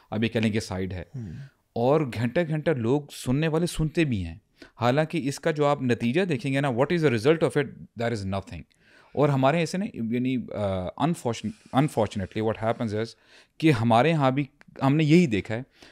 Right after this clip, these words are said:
Speaker 1: कि अगर दो दोस्त बैठे हैं ना, एक किसी और पॉलिटिकल पार्टी को सपोर्ट कर रहा है, दूसरा किसी को और को कर रहा है, हालांकि इनका कोई लेना देना ही नहीं है।
Speaker 2: हम्म।
Speaker 1: वो इतना, आप ये कह लें, बायस्ड हो जाते हैं ना,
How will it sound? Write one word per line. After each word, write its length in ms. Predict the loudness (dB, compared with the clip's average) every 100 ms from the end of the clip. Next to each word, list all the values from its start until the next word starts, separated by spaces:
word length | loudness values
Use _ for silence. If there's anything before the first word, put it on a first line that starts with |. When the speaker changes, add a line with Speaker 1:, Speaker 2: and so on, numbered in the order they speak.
| _
Speaker 1:
कि 60 | 0
अगर 300 | 2 4 4
दो 220 | 4 4
दोस्त 220 | 4 2
बैठे 240 | 2 2 2
हैं 80 | 0
ना, 60 |
एक 220 | 0 0
किसी 200 | 0 0
और 140 | 2 2
पॉलिटिकल 420 | 2 0 -2 -2
पार्टी 280 | -2 -4 -4
को 180 | -4 -4
सपोर्ट 360 | -6 -6 -4
कर 80 | -4
रहा 60 | -4
है, 40 |
दूसरा 240 | -2 0
किसी 200 | -2 -2
को 160 | 0 0
और 80 | 0
को 100 | -2
कर 180 | -4 -6
रहा 40 |
है, 60 | -8
हालांकि 420 | -6 -2 -2 -4
इनका 160 | -4 -2
कोई 160 | -2
लेना 240 | 0 0 0
देना 220 | 2 4
ही 80 | 4
नहीं 200 | 2 -2
है। 80 | -4
Speaker 2:
हम्म। 280 | -6 -6 -10 -16 -20 -20 -20 -8
Speaker 1:
वो 280 | 2 2 2
इतना, 300 | -2 -2 0 2 0
आप 360 | -2 -2 -2 0
ये 60 | 0
कह 120 | 0
लें, 220 | 0 0
बायस्ड 360 | 6 6 6 4
हो 100 | 2
जाते 280 | 2 2 2
हैं 120 | 2
ना, 220 | 0 -4